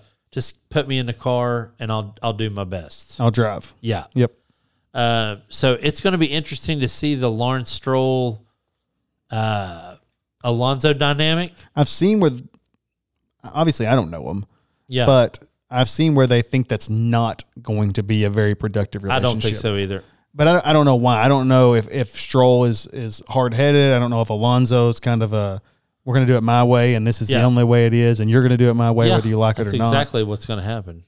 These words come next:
Speaker 2: Okay. Well, that's not gonna be
Speaker 1: And here's
Speaker 2: good.
Speaker 1: my thing. I do not wanna see Alonso out of this sport because I think he means a lot to it.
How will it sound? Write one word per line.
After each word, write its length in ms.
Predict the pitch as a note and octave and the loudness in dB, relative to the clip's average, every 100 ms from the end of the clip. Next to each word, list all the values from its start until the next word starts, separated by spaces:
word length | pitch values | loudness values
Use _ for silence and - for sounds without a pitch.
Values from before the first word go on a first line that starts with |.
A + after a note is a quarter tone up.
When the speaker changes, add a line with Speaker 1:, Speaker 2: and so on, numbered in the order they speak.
| _ | _
Speaker 2:
Okay. 280 | B2 A#2+ F#2+ G2+ - | -2 0 -2 -6 -4
Well, 200 | C3 C3+ | -2 0
that's 220 | A#2+ - | -2 0
not 140 | C3+ | 0
gonna 120 | C#3 | 0
be 100 | C3 | 0
Speaker 1:
And 80 | C3 | 2
here's 180 | F3+ G3+ | 4 2
Speaker 2:
good. 60 | E3 | 2
Speaker 1:
my 120 | C3+ | -2
thing. 300 | - C3 G#2+ | -2 -2 -2
I 100 | C#3+ D#3+ | -4 -4
do 180 | D3+ | -2
not 360 | B2 A#2 B2 A#2 | -2 0 0 0
wanna 240 | A#2 A2+ | -4 -4
see 560 | G#2+ - A2+ G#2+ G2+ F#2+ _ _ - | -4 -6 -4 -4 -4 -10 _ _ -6
Alonso 580 | A2 A2 G#2 G2 G#2 F#2+ | -4 -2 -2 -4 -4 -4
out 180 | G2+ G2 | -4 -4
of 60 | |
this 140 | F#2 - | -6 -10
sport 460 | - G#2 F#2 F2 | -10 -6 -6 -8
because 260 | - - G2 | -14 -10 -6
I 60 | G2+ | -6
think 200 | G#2+ G2 | -6 -6
he 100 | G#2 | -6
means 300 | G2 G2+ F#2+ | -4 -6 -6
a 40 | |
lot 320 | F2 F#2+ E2 - | -8 -8 -8 -6
to 200 | G2+ F#2 | -6 -6
it. 140 | F2+ | -8